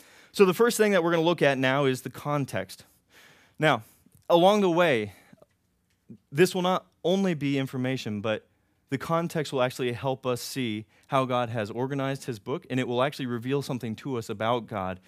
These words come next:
uh, in this, and some of that's pretty cool. So we're gonna look at the context, and we're gonna be looking at two types of context here. The first is the biblical context.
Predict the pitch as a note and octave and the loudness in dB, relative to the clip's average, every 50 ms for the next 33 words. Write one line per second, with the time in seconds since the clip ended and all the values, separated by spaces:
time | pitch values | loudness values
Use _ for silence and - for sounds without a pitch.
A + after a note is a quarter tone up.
0 | - - - - _ _ A2 G#2+ G2+ G2 G2 - _ _ B2+ C#3 C#3+ C3+ A2+ G2+ | -20 -20 -20 -20 _ _ -8 -6 -6 -6 -6 -8 _ _ -2 0 0 0 0 -2
1 | F#2 F2+ - - - _ - A2 G#2+ G#2 G2+ G#2 - _ _ _ _ - - D#3+ | -4 -6 -8 -12 -14 _ -6 -4 -4 -4 -6 -8 -10 _ _ _ _ -8 -4 -2
2 | D3+ C#3 C3 A#2 - - - B2+ A2+ - - A#2+ G2+ F#2 - _ _ _ _ _ | 0 0 0 0 -2 -4 -4 -6 -4 -4 -4 -6 -6 -6 -8 _ _ _ _ _
3 | _ _ _ _ _ _ - - - C#3 - D#3 C3 - - - - - - - | _ _ _ _ _ _ -20 -20 -10 0 2 2 2 2 0 -8 -20 -20 -20 -20
4 | _ _ _ _ _ _ - C#3 D3 E3 E3+ E3+ F3 - - F3+ - - F3 D#3 | _ _ _ _ _ _ -2 0 2 2 2 4 2 2 0 0 -2 0 0 0
5 | D3+ D3 - D3+ C#3+ E3 D3 - - - D3 D3+ D3+ D3 D3 C#3 C#3+ - _ _ | 0 2 2 0 0 0 -2 -8 -4 0 2 2 2 2 0 -2 -6 -12 _ _
6 | _ _ _ _ - D3+ D#3+ F3 F#3+ F3+ F3+ F3+ E3+ F3 F3 F#3 E3 D3+ - - | _ _ _ _ -2 0 2 2 2 2 2 2 2 2 2 2 0 0 0 -2
7 | G#3+ G#3 - - F3 E3 - E3+ - - E3 D3+ D3 C#3 - B2+ G#2+ - - - | -2 -2 2 2 2 2 0 -2 -2 0 0 0 0 0 -4 -6 -6 -6 -8 -8
8 | A#2+ G#2 G2+ A2+ - - G3 G3 F#3+ F#3+ F3 D3 D3+ C#3 D#3 C#3+ C#3+ C3+ - A#2 | -6 -6 -6 -4 0 0 0 2 2 0 0 0 0 -2 0 0 0 -2 -4 -6
9 | - - G#2+ G2+ G2 F#2 G#2+ G2 F#2 - | -6 -6 -6 -6 -6 -8 -10 -12 -12 -12